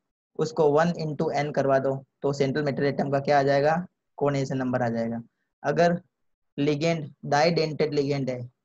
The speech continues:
लिगेंड कैसा है, डाइडेंटेड लिगेंड है, तो उसको और number of ligand n दे रखे हैं तो n into two करो, तो central metal atom का कोऑर्डिनेशन नंबर आ जाएगा। अगर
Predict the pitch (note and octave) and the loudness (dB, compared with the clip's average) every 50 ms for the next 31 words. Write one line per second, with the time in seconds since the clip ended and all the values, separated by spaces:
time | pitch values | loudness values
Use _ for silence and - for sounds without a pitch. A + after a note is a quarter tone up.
0 | _ _ - B2+ D3 C#3+ D#3+ D#3+ D#3 D3 D#3 D3+ - E3+ E3 E3+ E3 D#3+ D3 C#3 | _ _ -4 -2 -2 -2 -2 -2 -2 -2 -2 0 2 2 2 2 0 2 2 2
1 | C#3+ C#3+ D3 D3 C#3 C3+ D3 C3+ C#3 C3+ C3+ C3+ C3 B2+ B2 B2 B2 B2 - - | 2 2 0 -2 -2 -2 -4 -2 -2 -2 -2 -2 -4 -6 -6 -8 -8 -10 -14 -18
2 | _ _ _ _ _ _ C#3+ C#3 - - - E3 - - _ - E3 E3 E3 E3 | _ _ _ _ _ _ -4 -4 -4 -2 -4 -4 -4 -6 _ -2 0 2 2 2
3 | E3 - _ _ _ _ - - - D3 D3 C#3+ C#3+ C#3+ - D3 D3 C#3 C#3+ C#3 | 0 -4 _ _ _ _ -14 -4 2 4 6 6 6 4 2 -2 -4 -4 -2 -2
4 | C#3+ C#3+ D3 D#3+ E3 D#3+ E3 E3 E3 E3 - _ _ _ _ _ _ _ _ _ | -2 -2 2 4 4 6 6 4 4 2 -4 _ _ _ _ _ _ _ _ _
5 | _ _ _ C#3+ C#3+ D3+ D#3 D3 E3 E3 E3 - - - E3+ F3 E3+ D#3+ D3 D3 | _ _ _ 0 0 2 2 2 2 0 0 0 -2 0 2 2 4 4 2 2
6 | C#3 C#3 C#3 C#3+ C3+ - - C#3+ - - - F3 F3+ F3+ E3 D#3+ D3+ C#3+ D#3+ D3 | 2 -2 -4 -8 -8 -6 -6 -6 -4 0 2 4 4 4 2 0 0 -2 -2 -2
7 | C#3 D#3 D3+ C3+ C#3+ C3+ C#3 C3+ C#3 C#3 _ _ _ _ _ - C#3+ C#3 C#3 C#3 | 0 -2 0 0 0 0 0 -2 -4 -8 _ _ _ _ _ -2 0 0 0 0
8 | C#3+ D3 C#3+ C#3+ C#3+ D3 D3+ D3 C#3 C#3+ D3 C#3+ C3+ C#3+ C#3+ C#3+ C#3 D3+ D#3 F3 | 0 -2 -2 -2 -2 -2 -2 -2 0 0 0 0 0 -2 -4 -2 0 0 0 0
9 | F3+ - C#3 C#3 C#3 C#3+ C#3 C#3 C#3 C3+ C3 C3 B2+ C3 C3 B2 B2 B2 B2 B2+ | 0 -2 -2 -2 -2 -2 -4 -2 -2 -2 -2 -2 -2 -2 -2 -2 -2 -2 -4 -4
10 | B2+ B2 A#2 - - _ - D3 D3+ E3 E3+ | -6 -6 -8 -8 -6 _ -2 2 2 2 2